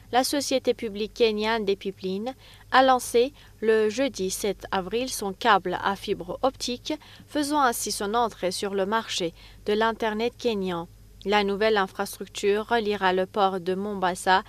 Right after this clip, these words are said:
à Kisumu et Eldoret dans l'ouest Kenya, en passant par Nairobi. K P C a déployé ce nouveau câble à l'intérieur de ses pipelines, réduisant ainsi les risques de vandalisme et de destruction.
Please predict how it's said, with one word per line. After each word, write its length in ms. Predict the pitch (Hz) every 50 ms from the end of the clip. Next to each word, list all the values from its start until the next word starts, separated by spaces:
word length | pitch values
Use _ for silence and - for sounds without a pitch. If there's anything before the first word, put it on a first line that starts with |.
| - - - - - -
à 120 | - 311 302
Kisumu 680 | - - 285 - - - 208 196 190 185 180 185 190 - - - - -
et 180 | 254 277 294 294
Eldoret 460 | 254 208 233 226 208 190 190 165 165
dans 200 | - 208 202 202
l'ouest 500 | 202 196 190 190 196 - - 196 196 -
Kenya, 480 | - 285 285 254 220 208 208 208 220 - - - - - - -
en 140 | 247 262 262
passant 360 | 285 285 269 - 285 269 254
par 200 | - 254 240 240
Nairobi. 680 | 240 240 233 226 220 202 220 220 208 - 190 175 180 - - - - - - - - _ -
K 180 | - 269 269 -
P 160 | - 254 247
C 200 | - - - 254
a 120 | 240 226 196
déployé 520 | 214 233 220 - - 220 214 214 208 208
ce 140 | - - 214
nouveau 380 | 202 202 220 214 196 196 196
câble 480 | 190 - 208 196 190 196 196 233 240 254 - - - - - -
à 100 | - 247
l'intérieur 720 | 277 294 294 285 - 277 262 240 214 190 247 269 262 233 190
de 120 | 202 214
ses 180 | 208 - 226 214
pipelines, 600 | - 202 202 - - - 185 190 185 185 202 220 - - - - - - -
réduisant 520 | 190 226 247 214 226 233 220 214 254 254
ainsi 360 | 240 226 220 214 - - 254 233
les 140 | 214 208
risques 460 | 202 208 220 226 214 - - - 214 196
de 120 | 202 196
vandalisme 840 | 185 208 214 214 202 214 208 202 185 185 180 190 - - 233 233 190 - - - - - - -
et 120 | 220 220
de 140 | 185 202 196
destruction. 800 | 190 202 190 180 - - - 254 - - - - 247 214 381 -